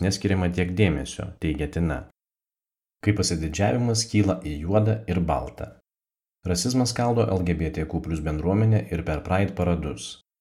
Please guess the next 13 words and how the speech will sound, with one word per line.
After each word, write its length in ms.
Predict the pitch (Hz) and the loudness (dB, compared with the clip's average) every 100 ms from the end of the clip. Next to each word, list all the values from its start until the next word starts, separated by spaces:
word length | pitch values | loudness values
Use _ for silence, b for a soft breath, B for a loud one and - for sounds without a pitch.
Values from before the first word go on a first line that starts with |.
| _ - | _ -4
Gyvendama 540 | 92 117 113 76 71 | 2 2 2 0 -2
Johannesburge, 720 | 71 78 110 95 73 76 78 | -4 0 4 4 2 -4 -4
Tina 260 | 78 92 101 | -2 2 0
suprato, 600 | 101 101 104 71 - - - _ _ | 0 0 2 2 -2 -10 -12 _ _
kad 180 | 87 85 - | -4 -2 2
tai, 240 | 123 73 | 2 0
kas 220 | - 82 90 | -2 0 0
anksčiau 320 | 87 117 113 | 0 0 0
buvo 240 | 98 87 | 2 2
laisvės 540 | 78 85 95 - 69 - | 2 2 2 0 -6 -6
ir 100 | 80 | -6
lygybės 400 | 82 95 80 - | -2 0 0 -2
protestas, 720 | 71 - 113 - 123 120 | -6 -2 -2 0 -4 -6